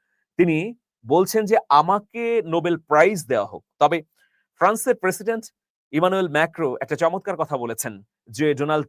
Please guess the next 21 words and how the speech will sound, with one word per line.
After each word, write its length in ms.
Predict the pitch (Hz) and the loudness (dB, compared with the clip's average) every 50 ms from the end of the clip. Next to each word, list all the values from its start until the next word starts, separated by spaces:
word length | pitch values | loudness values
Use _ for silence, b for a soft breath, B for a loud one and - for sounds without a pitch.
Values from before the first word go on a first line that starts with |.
| - | -4
ট্রাম্প 260 | - 170 175 202 240 220 185 | 0 2 2 2 0 -2 -6
যদি 300 | 156 196 180 156 147 143 156 175 - _ _ _ _ 117 | -6 -6 -4 -4 -6 -6 -8 -10 -14 _ _ _ _ 4
গাজা 220 | 143 156 160 180 175 | 4 4 6 4 2
যুদ্ধ 240 | 156 180 160 - 202 180 | 2 0 -2 -2 -4 -4
থামাতে 320 | - 170 160 160 156 175 | -2 0 0 0 -2 0
পারেন, 240 | - 160 160 196 220 233 - _ _ - | 0 0 0 0 -2 -10 -18 _ _ 0
তাহলে 200 | 151 151 160 170 - - | 2 4 4 4 2 2
আমরাও 480 | 139 151 165 185 202 220 214 170 147 156 190 - _ _ _ _ _ _ _ _ _ _ _ _ _ _ _ _ _ _ _ _ - | 0 0 0 2 4 6 6 6 6 4 0 -6 _ _ _ _ _ _ _ _ _ _ _ _ _ _ _ _ _ _ _ _ -4
নোবেল 280 | 127 151 170 185 190 190 | 0 2 2 4 2 0
প্রাইজ 320 | 185 - 170 175 180 175 165 | 2 4 4 4 4 2 -2
কর্তৃপক্ষকে 760 | _ - 170 156 147 170 165 147 175 170 - - 165 151 190 | _ -8 -8 -6 -6 -6 -6 -6 -6 -6 -6 -6 -6 -6 -4
বলবো 400 | 147 147 156 170 185 170 214 240 247 247 254 247 233 202 | 0 2 2 2 2 4 4 6 6 8 6 6 4 2
যাতে 300 | 151 170 165 165 185 175 170 170 | 2 2 2 2 2 -2 -4 -4
ট্রাম্পকে 460 | 165 - 151 147 147 139 - 151 143 139 139 - - | -4 -2 -2 -2 -2 -4 -6 -4 -4 -4 -4 -6 -6
নোবেল 240 | 127 135 131 131 123 | -6 -4 -2 -2 -2
দেওয়া 220 | 113 117 110 107 104 - | -2 -2 -4 -4 -6 -10
হয়। 140 | 101 92 90 _ | -12 -14 -14 _
কিন্তু 200 | - 143 143 151 - | -12 -8 -8 -8 -6
এই 180 | 160 165 175 185 | -4 -4 -4 -6
বিষয়ে 340 | 170 - - - 165 147 156 - _ _ _ _ - | -8 -10 -8 -6 -6 -6 -6 -8 _ _ _ _ -10
আসলে 260 | 131 - - 147 | -8 -8 -8 -10